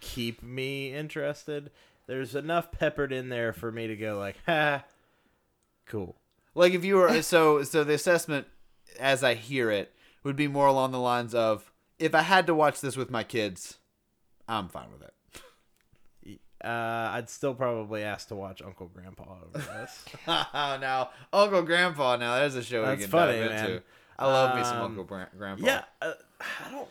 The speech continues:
Speaker 1: I don't know. I just, it, I'm not, here's, here's the thing. After watching this show,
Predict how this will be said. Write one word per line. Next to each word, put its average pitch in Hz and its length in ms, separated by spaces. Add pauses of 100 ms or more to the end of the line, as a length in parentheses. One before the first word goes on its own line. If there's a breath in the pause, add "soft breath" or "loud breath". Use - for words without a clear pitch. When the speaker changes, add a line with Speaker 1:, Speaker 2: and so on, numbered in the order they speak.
(140)
Speaker 1:
I 147 160
don't 190 260
know. 175 360
I 90 140
just, 127 380 (140)
it, 127 120 (280)
I'm 127 360
not, 135 360
here's, 151 360
here's 147 320
the 139 60
thing. 98 240
After 107 280
watching 131 540
this 147 140
show, 95 540